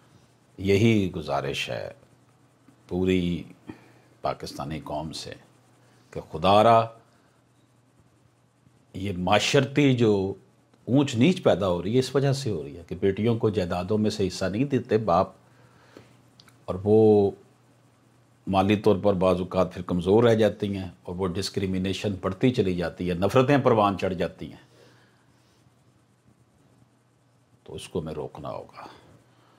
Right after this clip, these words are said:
हुकूमत को ये बाकायदा कानून साजी कर देनी चाहिए पार्लियामेंट के through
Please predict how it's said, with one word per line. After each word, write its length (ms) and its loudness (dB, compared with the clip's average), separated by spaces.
हुकूमत 500 2
को 400 2
ये 380 2
बाकायदा 580 6
कानून 340 6
साजी 340 2
कर 140 2
देनी 240 -2
चाहिए 220 -2
पार्लियामेंट 560 -4
के 60 -10
through 260 -12